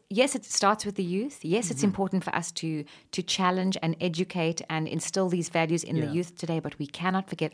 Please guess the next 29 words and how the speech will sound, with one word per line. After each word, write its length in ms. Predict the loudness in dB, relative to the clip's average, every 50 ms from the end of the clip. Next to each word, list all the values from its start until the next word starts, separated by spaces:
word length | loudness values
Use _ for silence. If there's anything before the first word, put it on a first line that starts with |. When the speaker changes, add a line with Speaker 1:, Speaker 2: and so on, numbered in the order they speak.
| 0
Speaker 1:
our 160 | 2 2 2
generation 640 | 4 2 2 4 4 2 2 2 0 -2 -2 -4 -4 -6 -10 -16 -16 -14 _ -2
and 200 | -2 -2 -2 -2 -2
our 160 | -2 -2 -2 -4 -10 _
parents' 340 | -2 2 4 6 6 4 4
generation 380 | 4 2 4 4 2 0 0 -2
because 220 | 0 0 -2 2
they're 180 | 4 4 4 4
still 460 | 4 2 4 6 6 6 6 4 0 -6 -18 _
in 120 | -4 -4
power. 380 | -4 -2 -2 -2 -2 -2 -4 -6 -8
Speaker 2:
Absolutely. 640 | -10 -10 -12 -14 -16 -14 -14 -14 -16 -16 _ -12 -6
Speaker 1:
And 100 | -4 -4
if 100 | -2 2
we 120 | 2 4
don't 280 | 4 4 4 2 0 -2 -8
kind 340 | -12 -6 -2 0 0 0 0
of 80 | 0
shift 320 | -2 0 0 0 -2 2 0
that 140 | 0 0
mindset, 480 | 2 0 0 0 0 0 -2 -2 -4 -4
Speaker 2:
Yeah. 60 | -6 -10 -16 -8 _
Speaker 1:
we 160 | 2 4 6
aren't 240 | 6 4 4 2 2
doing 240 | 2 2 2 2 0
this 160 | 0 -2 -4
together. 360 | -8 0 2 2 4 4 0
We 120 | -2 -2
can't 340 | -6 -4 -2 0 0 0 -2